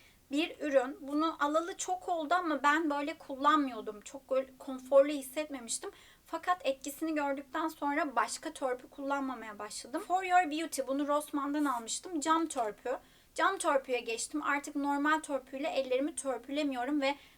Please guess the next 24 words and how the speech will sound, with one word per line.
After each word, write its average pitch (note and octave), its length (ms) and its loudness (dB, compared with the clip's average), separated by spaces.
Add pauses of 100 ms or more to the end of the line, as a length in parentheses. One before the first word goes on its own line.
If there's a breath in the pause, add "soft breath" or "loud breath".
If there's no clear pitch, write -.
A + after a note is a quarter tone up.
(140)
tırnaklarım C#4 500 0
gerçekten C4+ 540 2
hiç C4 240 -8
kırılmıyor A#3 560 -8
arkadaşlar. - 680 -12
Yani G3 240 -10
gösterdim A3+ 520 -4
az A3+ 160 -10
önce G#3 280 -12
de G#3+ 80 -8
zaten. G#3+ 440 -8 (380 loud breath)
Ee, A3+ 260 -2
bununla C4+ 400 0
böyle A3 420 -2 (280 loud breath)
bir F#4 120 -8
tık - 220 -6
daha G4 160 -2
zor F4 300 -4
oluyor D#4+ 360 2
bununla A#3 420 -10
törpülemek. C4 720 -2
Normal B3+ 400 2
törpüye C4 440 -4
alışıksanız C4+ 760 -4